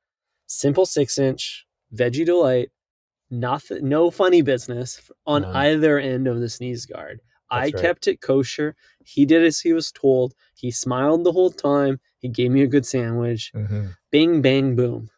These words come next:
Speaker 2: Mm-hmm. Um, one thing I did notice, and I don't think the sandwich artist knew I noticed this, but
Speaker 1: Mm.
Speaker 2: he had loaded mine with jalapenos, which I was, like, really excited to bite into, you know what I mean?
Speaker 1: Mm-hmm, mm-hmm.
Speaker 2: Um, but then as he was wrapping it, one of them just kinda, like, flung out.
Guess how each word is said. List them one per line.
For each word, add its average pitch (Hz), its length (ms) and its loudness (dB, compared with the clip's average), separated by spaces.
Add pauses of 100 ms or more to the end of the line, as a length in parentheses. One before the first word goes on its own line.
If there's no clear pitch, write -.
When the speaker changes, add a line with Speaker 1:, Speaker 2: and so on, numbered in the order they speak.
(120)
Speaker 2:
Mm-hmm. 107 540 -2 (840)
Um, 101 460 0 (200)
one 123 200 0
thing 160 200 -2
I 123 60 0
did 107 300 -2 (120)
notice, 101 680 -6 (320)
and 98 100 -2
I 101 40 0
don't 117 160 0
think 123 200 -4
the 98 140 -4
sandwich 104 300 -6
artist 90 220 -6
knew 98 200 -2
I 92 80 -4
noticed 92 340 -4
this, - 300 -14
but 123 220 2
Speaker 1:
Mm. 117 240 -4 (340)
Speaker 2:
he 113 180 -6
had 107 140 2
loaded 120 460 2
mine 98 540 -4
with 98 340 -6
jalapenos, 110 720 -6
which 113 220 -4
I 95 40 2
was, 90 120 0
like, 90 180 -4 (200)
really 131 200 4
excited 113 320 2
to 95 80 -6 (200)
bite 98 180 -2
into, 98 360 -4
you 92 100 -8
know 98 80 -4
what 135 60 0
I 131 40 2
mean? 135 200 6
Speaker 1:
Mm-hmm, 127 220 4
mm-hmm. 127 500 0
Speaker 2:
Um, 95 220 -2
but 101 100 -4
then 107 140 2
as 104 160 -2
he 104 60 -2
was 92 120 0
wrapping 98 280 -2
it, 92 180 -6
one 104 140 -2
of 101 60 0
them 95 180 -2
just 95 240 -10
kinda, 98 140 -4
like, 90 160 -6
flung 98 360 -8
out. 101 240 -2